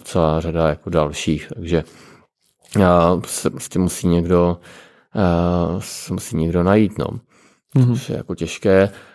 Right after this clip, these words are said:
Speaker 1: A druhá věc, že samozřejmě my si trošku jakoby podle mě idealizujeme za mě ty osobnosti,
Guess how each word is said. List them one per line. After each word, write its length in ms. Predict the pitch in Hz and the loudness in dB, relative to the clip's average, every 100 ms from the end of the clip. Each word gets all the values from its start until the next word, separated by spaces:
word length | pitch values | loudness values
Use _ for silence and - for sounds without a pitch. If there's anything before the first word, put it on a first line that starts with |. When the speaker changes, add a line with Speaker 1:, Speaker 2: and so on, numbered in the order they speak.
| _ - | _ 0
Speaker 1:
A 80 | |
druhá 320 | 95 104 101 98 | 4 6 6 4
věc, 200 | 98 - | 2 0
že 100 | 95 | -2
samozřejmě 500 | 101 98 87 95 95 | 0 0 2 4 4
my 480 | 92 85 87 90 87 | 4 2 4 4 2
si 220 | - 90 | 0 0
trošku 360 | 85 - - | -2 -4 -2
jakoby 280 | 90 87 87 | 0 0 -2
podle 200 | 87 85 | 0 0
mě 140 | 90 80 | 0 0
idealizujeme 1040 | 78 85 82 87 80 87 82 85 82 78 | 0 2 4 2 0 -2 0 -2 -2 -6
za 200 | 95 82 | -2 0
mě 300 | 82 80 78 - | 0 -2 -4 -6
ty 140 | - 71 | -2 -2
osobnosti, 760 | 78 - 82 87 - 90 80 | -2 -4 -4 -4 -4 -2 -2